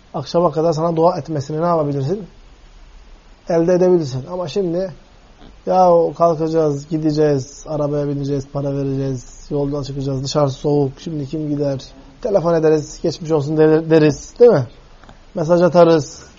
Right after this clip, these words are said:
gibi bahaneler çok. Dördüncü hadis, Ebu Musa el-Eş'ari radıyallahu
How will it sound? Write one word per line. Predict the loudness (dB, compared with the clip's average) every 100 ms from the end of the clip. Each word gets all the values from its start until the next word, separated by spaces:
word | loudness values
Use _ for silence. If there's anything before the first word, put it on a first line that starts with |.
| -20 -20 -20 -20 -20 -20 -12 0
gibi | 2 2 2
bahaneler | 2 4 6 4
çok. | 4 2 0 -20 -20 -20 -20 -20 -20 -20 -20 -20 -20 -20 -20 -20 -20 -20 0
Dördüncü | 4 4 6 8
hadis, | 8 6 0 -10 -14 -14 -16 -16 -16 2
Ebu | 4 6
Musa | 6 6 8
el-Eş'ari | 8 8 4 6 8 8 6
radıyallahu | 6 6 4 6 8 8 6 0 0